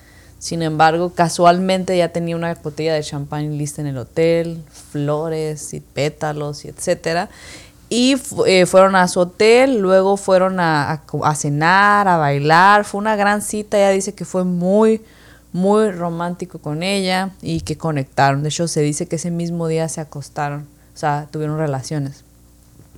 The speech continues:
Y de ahí siguieron hablando,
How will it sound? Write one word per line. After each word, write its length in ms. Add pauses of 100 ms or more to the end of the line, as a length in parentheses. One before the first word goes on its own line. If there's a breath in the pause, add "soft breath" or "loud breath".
(140)
Y 100
de 80
ahí 320 (400 loud breath)
siguieron 640 (240)
hablando, 600